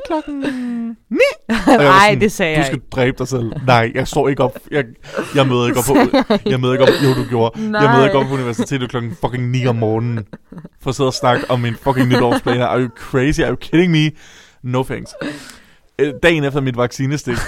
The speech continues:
Speaker 1: din skøre tøs. Og så sagde jeg klokken ti mindst. Og så sagde du, "Øhm,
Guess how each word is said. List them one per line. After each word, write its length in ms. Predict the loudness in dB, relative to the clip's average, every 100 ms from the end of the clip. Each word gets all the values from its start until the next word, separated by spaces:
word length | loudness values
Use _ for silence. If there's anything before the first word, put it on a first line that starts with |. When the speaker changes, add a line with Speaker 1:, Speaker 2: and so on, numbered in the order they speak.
| -10 -10
Speaker 1:
din 140 | -8
skøre 280 | -4 0 0
tøs. 320 | 0 -4 -6 -10 -10 -14 -18 -2
Og 160 | 0
så 300 | 2 2 2 -2 -12 -12
sagde 240 | -2 -2
jeg 100 | -2 -8
klokken 320 | -6 -6 -4 -8
ti 400 | -6 -8 -8 -10
mindst. 480 | -6 -6 -6 -18 -20 -20 -20 _
Og 80 | -4
så 80 | -2
sagde 120 | -2
du, 60 |
"Øhm, 460 | -2 -6 -6 -6